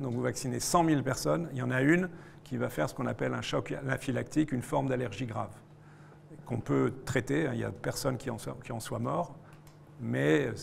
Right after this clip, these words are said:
ça survient dans les minutes qui suivent le vaccin, donc c'est pour ça qu'on demande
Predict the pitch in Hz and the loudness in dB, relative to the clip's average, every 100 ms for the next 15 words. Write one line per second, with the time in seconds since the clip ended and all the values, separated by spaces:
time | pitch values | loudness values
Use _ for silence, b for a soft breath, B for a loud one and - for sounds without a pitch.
0 | - - 117 - 117 131 123 117 127 151 | -10 -10 -6 -2 0 2 2 0 4 6
1 | 147 147 117 - 113 110 113 - 156 160 | 4 2 -6 -2 -2 -2 -4 -4 -2 -2
2 | 120 131 - 131 127 113 131 127 | -4 -6 -2 -2 -2 -2 -2 -4